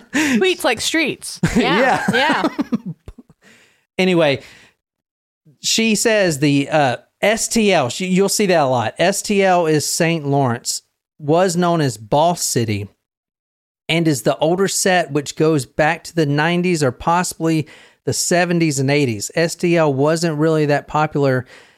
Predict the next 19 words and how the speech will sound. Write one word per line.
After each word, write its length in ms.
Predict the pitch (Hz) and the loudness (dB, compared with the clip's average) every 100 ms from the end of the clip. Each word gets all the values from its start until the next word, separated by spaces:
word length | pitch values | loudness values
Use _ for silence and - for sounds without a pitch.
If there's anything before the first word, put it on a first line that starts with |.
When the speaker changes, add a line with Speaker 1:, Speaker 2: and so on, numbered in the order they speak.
| _ _ _ _ | _ _ _ _
Speaker 3:
then, 540 | - 117 180 175 147 143 | -6 0 2 2 2 0
unlike 500 | 147 143 143 135 - _ _ | 0 0 0 -2 -4 _ _
E 180 | 175 175 | 0 2
B 180 | 160 | 0
T, 280 | 139 - 135 | 0 0 2
which 200 | 131 135 | 0 -2
is 140 | 135 131 | -4 0
another 540 | 131 139 131 123 113 - - _ | 0 2 2 0 -2 -8 -20 _
section. 640 | - 135 120 - 120 117 - _ | -4 -2 -2 -2 -2 -2 -8 _
Speaker 1:
E 160 | 233 240 | -6 -2
B 160 | 262 | -2
T? 400 | 254 294 285 302 _ _ _ _ _ _ _ | -4 -4 -4 -6 _ _ _ _ _ _ _
Like 340 | 202 190 - - | -2 -2 -6 -2
Speaker 3:
E-, 20 | |
Ebert. 720 | 180 190 160 175 165 135 - _ _ _ _ | 0 2 2 2 0 -2 -6 _ _ _ _
E 120 | 170 185 | -2 0
B 160 | 190 | 0
T 260 | 165 196 175 | 0 0 2
is 300 | 147 127 - | 2 0 -4